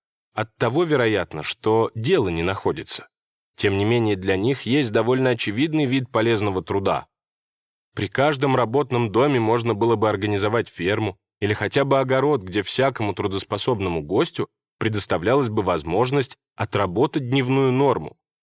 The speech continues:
Фермерско-огородная продукция прошла бы на общий стол, по крайней мере, что-то добавилось бы к чаю с маргариновыми бутербродами. Конечно, никогда приюты не станут полностью окупать себя, однако начнется некое продвижение к этому,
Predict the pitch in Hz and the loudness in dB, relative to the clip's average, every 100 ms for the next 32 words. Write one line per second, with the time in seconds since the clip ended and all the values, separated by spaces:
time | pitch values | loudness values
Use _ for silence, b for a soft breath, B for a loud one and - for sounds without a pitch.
0 | _ _ _ _ _ _ - 139 170 143 | _ _ _ _ _ _ 0 2 4 2
1 | - 147 110 117 127 147 127 120 107 107 | 2 0 0 2 2 2 2 0 0 0
2 | 120 190 - 98 82 85 - 143 170 113 | 0 -2 -2 -4 -2 -4 0 2 2 0
3 | 85 123 - 76 - - 92 95 - _ | 0 0 -2 -6 -6 -2 -2 -2 -6 _
4 | _ - 92 104 139 175 127 165 143 135 | _ -6 -2 0 2 4 4 2 0 -2
5 | 143 131 107 95 135 190 151 120 - 123 | -2 -2 0 2 2 0 0 -4 -2 0
6 | 107 82 101 95 104 104 87 80 80 78 | 0 0 -2 0 0 0 -2 -2 -4 -4
7 | 82 92 90 80 65 57 - _ _ _ | -4 -4 -2 -4 -6 -12 -18 _ _ _
8 | _ _ _ _ - 76 127 196 160 139 | _ _ _ _ -6 -2 0 0 2 2
9 | 127 110 151 180 110 110 135 98 92 - | 2 0 0 0 0 0 -2 -2 -2 0
10 | 120 127 92 - 101 85 - 73 67 - | 0 0 -2 -2 -2 -2 -6 -8 -8 -12
11 | - 131 147 - 67 57 _ _ - 71 | -2 0 0 -4 -6 -14 _ _ -8 -2
12 | 104 135 113 104 - 127 175 - 127 135 | 0 0 0 -2 -2 -2 -2 0 0 0
13 | 147 131 120 120 117 120 113 143 113 87 | 0 -2 -2 -2 0 0 2 2 2 -2
14 | - 80 - - 69 | -4 -10 -10 -12 -16